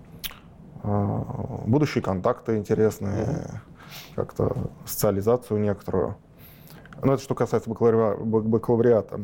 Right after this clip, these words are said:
Speaker 1: А что касается вот дальнейшего, я р-, расскажу. Ну вот, я решил что-то такое сложное, умное делать, что, короче, никто из моих друзей не умеет.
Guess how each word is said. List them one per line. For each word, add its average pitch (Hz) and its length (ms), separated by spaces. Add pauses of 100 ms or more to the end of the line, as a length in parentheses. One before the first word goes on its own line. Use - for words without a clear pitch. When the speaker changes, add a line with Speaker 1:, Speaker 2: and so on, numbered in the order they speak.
(140)
Speaker 1:
А 110 100
что 107 300
касается 110 420
вот 104 140
дальнейшего, 110 480
я 101 100
р-, 101 220
расскажу. 104 420 (1300)
Ну 139 100
вот, 143 240 (220)
я 156 360
решил 131 460
что-то - 220
такое 123 260
сложное, 147 400
умное 139 260
делать, 120 340
что, 113 720
короче, 107 280
никто 113 340
из 101 60
моих 107 160
друзей 101 280
не 101 100
умеет. 98 280